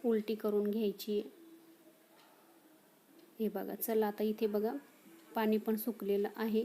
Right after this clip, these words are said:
लगेच आपल्याला भाकर उलटी करायची. जास्त वेळ जर भाकर अशी ठेवली ना, तर तिला आहे ना, अशा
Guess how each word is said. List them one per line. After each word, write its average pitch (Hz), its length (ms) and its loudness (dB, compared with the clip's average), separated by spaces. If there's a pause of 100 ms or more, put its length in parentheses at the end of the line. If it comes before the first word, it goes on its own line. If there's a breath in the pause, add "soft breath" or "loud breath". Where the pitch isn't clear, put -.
लगेच 214 400 0
आपल्याला 202 320 -2
भाकर 208 360 -4
उलटी 208 320 2
करायची. 208 460 0
जास्त 220 300 0
वेळ 220 280 4
जर 214 120 2
भाकर 220 360 0
अशी 226 260 -2
ठेवली 226 400 2
ना, 214 220 2
तर 220 40 -4 (100)
तिला 220 180 0
आहे 220 120 2
ना, 208 120 0
अशा 220 240 -6